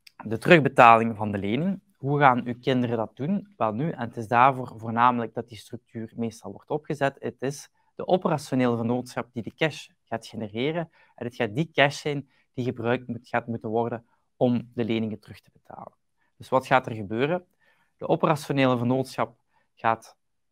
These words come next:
winst maken. Zij gaat die laten opstromen naar de holding van de kinderen, bijvoorbeeld via een dividend. Of de holding gaat bepaalde diensten verlenen en gaat hiervoor een vergoeding aanrekenen. Want nu, die cash gaat gebruikt worden om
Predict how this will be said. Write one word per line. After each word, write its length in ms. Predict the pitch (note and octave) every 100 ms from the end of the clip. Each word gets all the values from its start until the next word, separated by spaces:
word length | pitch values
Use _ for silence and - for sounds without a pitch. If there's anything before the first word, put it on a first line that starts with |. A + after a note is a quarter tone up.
| _
winst 380 | - A#2 D3 -
maken. 380 | F3+ F#3 G3+ G#3+
Zij 220 | - A#2+ A#2+
gaat 260 | C#3 C#3
die 260 | C3 A#2 - _ _ _ _ _
laten 260 | A2 A2+ -
opstromen 800 | F3 E3+ - - B2+ A2+ G#2+ - _ _
naar 420 | - A#2+ A2 G#2 -
de 80 |
holding 320 | A2 A2+ A2+ A2+
van 100 | G2+
de 100 | G2
kinderen, 440 | G#2 C3 F#3 F3+ _ _ _
bijvoorbeeld 720 | A#2 A2 G#2 C3 B2+ A#2 A2+ _
via 240 | A2 A#2
een 120 | G#2+
dividend. 680 | G#2 G2 F#2 G2 D#3+ G#3+ - _ _ _ _ _ _ _
Of 400 | - E3+ E3+ - _ _ -
de 80 | A#2+
holding 360 | B2+ C3 B2+
gaat 180 | A#2+ A2+
bepaalde 440 | A2 - A#2 A2
diensten 360 | G#2+ A#2+ A#2+ A#2+
verlenen 560 | A2 A2+ A2 G#2 G2+ - _ _
en 160 | A2+ G#2+
gaat 240 | A2 A2
hiervoor 440 | G#2+ G2+ A2 G#2 -
een 120 | G2+
vergoeding 420 | G2 - A2+ C3+
aanrekenen. 680 | D3 C#3+ C#3 C3 - C3+ C3+ _ _
Want 200 | - A2
nu, 260 | C3 C#3 -
die 160 | - C#3+
cash 280 | C#3+ C3+
gaat 180 | - A#2
gebruikt 440 | - G2+ A#2 B2 B2
worden 300 | B2 A#2+ -
om 340 | A#2+ A#2 -